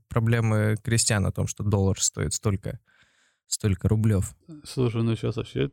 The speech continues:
Speaker 2: непонятная финансовая составляющая. Я сегодня видел новость,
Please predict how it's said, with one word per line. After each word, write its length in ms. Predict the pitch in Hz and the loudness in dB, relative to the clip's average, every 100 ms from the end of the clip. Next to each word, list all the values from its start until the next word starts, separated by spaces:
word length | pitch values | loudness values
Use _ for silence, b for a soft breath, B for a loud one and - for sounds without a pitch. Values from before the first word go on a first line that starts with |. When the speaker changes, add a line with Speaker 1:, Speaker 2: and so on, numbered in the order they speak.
| _ | _
Speaker 2:
непонятная 680 | 135 127 127 127 120 113 110 | 0 2 2 4 2 2 0
финансовая 520 | - 117 110 101 107 | 0 0 0 -2 -8
составляющая. 760 | - 107 107 101 113 117 - | -6 -4 -2 0 0 -2 -6
Я 40 | 104 | -6
сегодня 280 | - 110 107 | -4 -2 -2
видел 260 | 110 107 | -2 -2
новость, 460 | 104 110 110 - | 0 -2 -4 -6